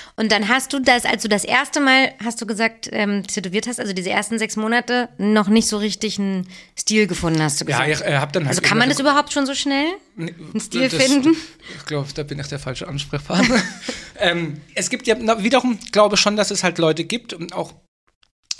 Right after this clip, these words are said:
Speaker 2: die einfach schon ihr Leben lang malen und fangen dann irgendwann an mit Tätowieren und die haben teilweise wahrscheinlich schon, kommen mit dem Stil ins Tätowieren schon rein. Das
Speaker 1: Ja.
Speaker 2: können sie vielleicht am Anfang noch nicht so tätowieren, weil das, die Umsetzung,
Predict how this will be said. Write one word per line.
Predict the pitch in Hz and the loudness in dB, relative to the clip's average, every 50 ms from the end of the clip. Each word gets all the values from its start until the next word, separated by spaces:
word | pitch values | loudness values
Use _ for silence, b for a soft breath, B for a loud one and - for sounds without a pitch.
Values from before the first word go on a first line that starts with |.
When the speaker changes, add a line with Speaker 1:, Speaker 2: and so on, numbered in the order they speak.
| - | -6
Speaker 2:
die | - 170 | -4 -4
einfach | 175 156 143 175 - | -2 -2 -2 0 0
schon | - 175 180 | 0 0 0
ihr | 185 156 | -2 0
Leben | 143 147 147 156 175 | 0 0 0 0 0
lang | 165 139 131 | -2 -2 -2
malen | 131 123 127 147 175 185 | -2 0 0 0 0 0
und | 180 175 | -2 -2
fangen | - 175 165 | -2 -2 -2
dann | 160 156 165 | -2 -4 -2
irgendwann | 165 156 165 165 156 | -4 -2 -2 -2 -4
an | - 160 151 | -2 -4 -4
mit | 151 147 147 | -4 -4 -6
Tätowieren | - 143 143 143 143 160 160 151 | -8 -8 -6 -4 -2 -2 0 -2
und | 139 139 | -2 -2
die | 143 139 | -2 -2
haben | 139 156 160 170 - - | -2 -4 -6 -8 -10 -2
teilweise | - 147 143 147 143 143 151 147 | -2 0 0 0 -2 -2 -4 -6
wahrscheinlich | 147 - 151 147 143 139 | -6 -6 -4 -2 -2 -2
schon, | - 160 175 185 185 B B B B B B _ _ _ _ _ _ _ | -2 -4 -4 -6 -10 B B B B B B _ _ _ _ _ _ _
kommen | - 170 165 160 | -2 0 0 0
mit | 160 147 | 0 -2
dem | 170 160 | -2 0
Stil | 143 - - - 170 170 170 170 | 0 -2 -2 -2 -4 -4 -4 -4
ins | 156 147 - | -4 -6 -4
Tätowieren | - 165 151 151 147 156 156 147 | -4 -4 -6 -6 -4 -4 -2 -2
schon | 143 143 139 | -2 -4 0
rein. | 139 147 156 165 165 214 | 0 2 2 2 0 -2
Das | 190 156 | -2 -2
Speaker 1:
Ja. | - | 0
Speaker 2:
können | - 170 165 | 0 0 0
sie | 165 175 | 0 -2
vielleicht | - 170 156 143 | -2 -2 -2 -2
am | 196 160 165 | -4 -6 -6
Anfang | 170 160 151 165 160 | -6 -4 -4 -2 -2
noch | 156 147 | -2 -4
nicht | 147 156 147 | -4 -6 -6
so | - 156 | -6 -8
tätowieren, | 143 - 147 147 147 165 190 190 175 | -8 -8 -2 -2 2 2 2 2 2
weil | 156 143 | 0 -2
das, | 143 151 143 | -2 -6 -8
die | 143 160 | -8 -8
Umsetzung, | 185 185 196 - 190 180 185 - 196 190 | -6 -6 -4 -4 -4 -4 -4 -6 -6 -6